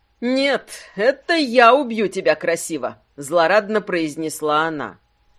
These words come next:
Тулькан опомнился, пошёл вперёд. Каста сразу заметила, что её противник заметно припадает на раненую ногу. Орк начал наносить мощные размашистые удары секирой,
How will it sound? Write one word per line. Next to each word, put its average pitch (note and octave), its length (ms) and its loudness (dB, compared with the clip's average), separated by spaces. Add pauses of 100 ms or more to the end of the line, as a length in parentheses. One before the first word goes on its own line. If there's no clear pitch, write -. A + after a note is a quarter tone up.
(180)
Тулькан C4+ 440 2
опомнился, D3 840 -2 (160)
пошёл F#3+ 380 -4
вперёд. F#3 640 -6 (360)
Каста C#4 460 0
сразу A3 440 0
заметила, F3 680 0
что - 200 -10
её G3+ 320 0
противник A#3+ 640 -4
заметно G#3+ 560 -2
припадает G3+ 720 0
на F#3 160 -2
раненую F3+ 580 -2
ногу. C3 440 -8 (440)
Орк D4+ 360 2
начал C4+ 420 -2
наносить A3 560 -2
мощные A#3+ 540 -4
размашистые G3+ 720 -2
удары F3+ 400 0
секирой, C3+ 640 -8